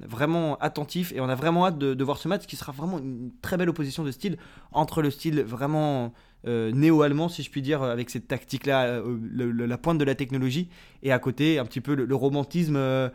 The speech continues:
de Bergame, de, de voir un peu ce, ce jeu un peu fou, euh, avec toujours des très beaux joueurs, on pense à Malinowski, et cetera. Donc, euh, donc ça va vraiment, je pense, être une très belle, euh, très belle confrontation cette semaine.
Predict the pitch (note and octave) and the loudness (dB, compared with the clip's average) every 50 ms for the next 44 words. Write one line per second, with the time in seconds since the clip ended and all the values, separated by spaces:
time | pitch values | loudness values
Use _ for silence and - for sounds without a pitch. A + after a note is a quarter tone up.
0 | - - - - - - C3 C#3 C#3+ C3 C3 D#3 E3+ E3+ D3+ C#3+ C3 C3 B2 B2+ | -8 -20 -20 -12 -6 -2 0 2 2 2 4 4 6 6 6 4 2 2 2 2
1 | B2+ B2+ B2 B2 B2 B2 A#2+ B2 B2 A#2 C3+ C3 B2+ B2 - C3+ A#2+ - - B2 | 2 2 2 2 2 2 0 0 0 0 0 0 -2 -2 -4 -6 -6 -6 -6 -8
2 | A2+ - - C3 A#2+ A#2 C#3+ D3 C3 - - C#3 - - - F3 F3 F3 F3 E3 | -8 -6 -4 -2 0 2 2 2 2 2 0 -2 -2 2 4 6 6 8 6 4
3 | E3+ - - - - - - B2+ B2+ B2 B2 B2 A#2+ A#2+ B2 B2+ B2 - - D3 | 2 -2 -14 -20 -20 -16 -10 -8 -6 -4 -2 -2 -2 -2 -2 -2 -2 -2 -2 -2
4 | C#3 D3+ D3 B2+ - - C3+ B2+ B2+ C3 A#2+ D3 D3 C3 B2 - B2 A#2 - B2 | 0 0 0 -2 -2 -2 -2 -2 0 0 2 2 0 0 -2 -4 -4 -6 -4 -4
5 | B2 B2 B2 B2 A#2+ A#2+ A#2 - - - C#3+ C#3+ C#3+ D3 D3+ D3 - - - - | -2 -2 -2 -2 -2 -4 -6 -8 -8 -6 -4 -2 0 -2 -2 -4 -8 -16 -20 -16
6 | - A#2+ A#2 - A2+ B2+ A#2+ C3 D3+ D3+ C3+ A#2+ - B2+ A#2+ A2 - - _ _ | -12 -10 -8 -6 -4 -2 2 2 2 2 0 -2 -2 -2 -4 -4 -6 -14 _ _
7 | _ _ _ _ _ _ - B2+ C3+ A#2+ - - - C3+ C3+ C3 C3+ E3 G3 A3 | _ _ _ _ _ _ -8 -6 -6 -6 -4 -4 -2 -2 0 0 0 2 2 4
8 | G3+ D#3+ D#3+ E3+ E3+ F3+ F#3+ F3 - - C#3 - - - C3 C3 B2+ B2 B2 A#2+ | 4 4 2 0 0 0 -2 -2 -4 -4 -6 -6 -4 -4 -2 -2 -2 -2 -2 -4
9 | B2 - - - F#3+ D#3+ E3 D#3+ E3 C#3 C3+ B2+ B2 B2 B2 - - E3 D#3+ D#3 | -6 -6 -6 -4 -2 -2 -2 -4 -4 -4 -4 -2 -2 -2 -4 -6 -6 -6 -6 -8
10 | - C3+ B2 - C#3+ C3+ C#3+ B2+ C3+ B2+ - D#3+ D3 - A#2+ - A#2+ B2 D3+ F3 | -10 -10 -8 -6 -6 -6 -6 -8 -8 -6 -8 -8 -8 -8 -8 -6 -4 -4 -4 -6